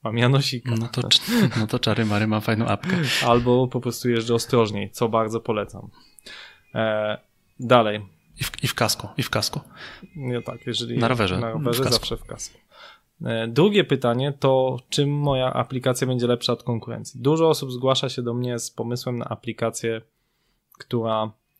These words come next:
Speaker 1: jest w jakiś sposób społecznościowa, tworzy grupę. No, problem jest taki, że, mm, jest taka aplikacja Facebook.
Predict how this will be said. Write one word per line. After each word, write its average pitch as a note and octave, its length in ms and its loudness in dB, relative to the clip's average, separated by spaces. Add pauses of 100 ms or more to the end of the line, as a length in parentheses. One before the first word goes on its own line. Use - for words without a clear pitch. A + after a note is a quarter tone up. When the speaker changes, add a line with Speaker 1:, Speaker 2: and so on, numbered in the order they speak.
(140)
Speaker 1:
jest A#2 220 -4
w - 40 -16
jakiś A2+ 180 -6
sposób A2+ 300 -10
społecznościowa, G#2+ 960 -2
tworzy A2 360 -6
grupę. A2 640 -4 (1200)
No, A#2 120 -2
problem D3+ 380 2
jest C3 180 -2
taki, B2+ 280 0
że, A2+ 180 -2
mm, A#2 680 -6
jest A2+ 160 -8
taka A#2 180 -4
aplikacja A#2 460 -4
Facebook. A2+ 580 0